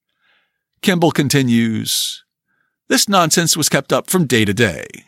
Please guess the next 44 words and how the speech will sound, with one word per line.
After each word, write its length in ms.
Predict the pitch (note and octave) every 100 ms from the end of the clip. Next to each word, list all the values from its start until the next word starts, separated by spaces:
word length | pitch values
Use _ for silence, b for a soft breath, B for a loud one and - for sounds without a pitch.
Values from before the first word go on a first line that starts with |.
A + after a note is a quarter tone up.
| -
and 200 | E3 G#3+
these 160 | F#3+
expressions, 580 | F#3+ - G#3 - C#3 A2
particularly 560 | - A#3+ - D4 B3+ G3+
the 100 | E3+
ones 280 | E3 D3
referring 420 | F3 C#3+ F#3+ E3+ D3+
to 100 | F3
the 100 | E3+
defunct 580 | F3+ - - C4 - -
condition 420 | D#3 C#3+ - D3+
of 140 | G2
Brown, 560 | D#3 D#3+ F#2 E2+ E2+ - _ B B B
were 120 | C#3+
so 180 | - C#3
often 280 | C#3+ C#3 C3
heard 240 | F#3+ F#3+
that 100 | F3
they 100 | G#3+
became 400 | A3 G#3 A3 F#3
bywords 460 | - F#3+ D3 A2 -
among 280 | A2 B2 F2+
us, 420 | - - - - B B B B -
and 120 | G3
were 120 | G3
repeated 480 | F#3 - - A#3+ F#3+
at 120 | E3 -
all 180 | G3
times 560 | G3 D#3+ B2 A2+ A#2 - -
and 280 | G3+ G#3+ G3+
in 220 | - G3+
all 240 | - F#2 E2
places, 800 | C#3 B2+ - - - - - - _ _ _
whether 200 | A#3 A3+
our 120 | E3+ C#3+
Scotch 420 | - F#3+ F3 -
friend 280 | G3 C#3+ B2
with 100 | C3+
the 60 |
suggestive 540 | - F3 C#3 - A2 C3+
name 460 | G3+ C#3 A2+ G#2
was 180 | E3 -
within 260 | B3 B3+ G#3+
hearing 480 | F3 A#2 A2+ B2